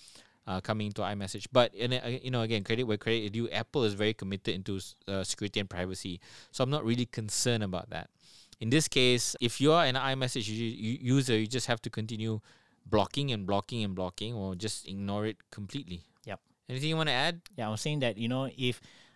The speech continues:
Speaker 2: okay, this n-, maybe not the most Apple thing they can do, is like
Speaker 1: Mm.
Speaker 2: if they has, they, if they do have a feature, right?
Speaker 1: Uh-huh.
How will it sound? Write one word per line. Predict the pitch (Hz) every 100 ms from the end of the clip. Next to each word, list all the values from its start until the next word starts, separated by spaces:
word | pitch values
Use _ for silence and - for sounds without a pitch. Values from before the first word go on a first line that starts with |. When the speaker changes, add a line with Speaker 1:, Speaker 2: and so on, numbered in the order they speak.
| -
Speaker 2:
okay, | - 120
this | 160 139
n-, | 123 110
maybe | 127 143
not | 143
the | 107 - -
most | 120 135 -
Apple | 113 123
thing | 120 110
they |
can | 98 98
do, | 113 131
is | 117
like | 110 98
Speaker 1:
Mm. | 139
Speaker 2:
if |
they | 135 123
has, | 127 123 - 135
they, | 123 120
if | 113
they | 127 190
do | 170
have | 165 156
a | 117
feature, | - 113 - 117 82
right? | 80 78
Speaker 1:
Uh-huh. | 101 107